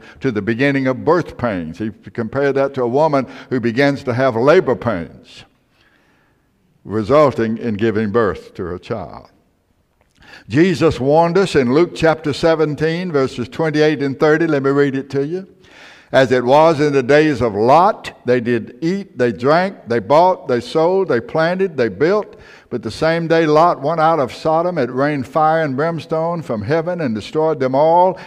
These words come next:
Even thus shall it be in the day when the Son of Man is revealed." The days of Lot were characterized by three things:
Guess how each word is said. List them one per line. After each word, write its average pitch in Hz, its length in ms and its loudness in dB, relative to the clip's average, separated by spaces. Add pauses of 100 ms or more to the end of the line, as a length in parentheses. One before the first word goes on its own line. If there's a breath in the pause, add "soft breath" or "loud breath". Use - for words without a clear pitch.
(100)
Even 147 300 -2
thus 151 220 4
shall 147 220 0
it 123 140 -4
be 156 160 2
in 151 80 -2
the 139 80 -2
day 147 260 2
when 147 140 -4
the 120 80 -2
Son 147 280 -4
of 131 100 -8
Man 151 240 -2
is 143 140 -6
revealed." 131 540 -2 (320 loud breath)
The 123 100 0
days 151 400 4
of 135 140 0
Lot 160 320 4
were 131 100 -2
characterized 151 800 2
by 120 160 0
three 196 280 2
things: 117 680 -6